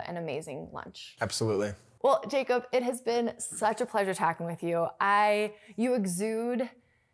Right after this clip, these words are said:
Speaker 1: just positivity and passion when it comes to food, and that is contagious. And I think that anyone that eats here at Deer Valley can see that you've had a fine touch in making it a truly special experience.
Speaker 2: Awesome.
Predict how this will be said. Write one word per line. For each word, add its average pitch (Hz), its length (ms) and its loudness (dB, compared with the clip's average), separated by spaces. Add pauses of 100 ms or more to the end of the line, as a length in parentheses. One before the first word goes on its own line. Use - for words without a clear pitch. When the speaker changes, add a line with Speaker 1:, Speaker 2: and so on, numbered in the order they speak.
(280)
Speaker 1:
just 196 300 -2
positivity 240 800 0
and 185 460 -2
passion 180 480 -4
when 170 80 -4
it - 80 -10
comes 175 240 -8
to 165 80 -12
food, 170 420 -6
and 170 280 -6
that 165 100 -4
is 175 80 -8
contagious. 165 580 -6
And 170 100 -8
I 180 60 -6
think 175 200 -10
that - 120 -6
anyone 180 400 -6
that - 220 -8 (460)
eats 277 200 0
here 254 120 4
at 233 60 0
Deer 214 120 2
Valley 180 220 4
can 180 180 -6
see 185 160 -2
that 170 160 -2
you've 170 140 -4
had 170 180 -2
a - 20 -6
fine 160 260 -6
touch 160 280 -8
in 170 160 -8
making 156 260 -10
it - 160 -14
a - 40 -14
truly 165 340 -6
special - 340 -10
experience. - 600 -12
Speaker 2:
Awesome. - 180 -20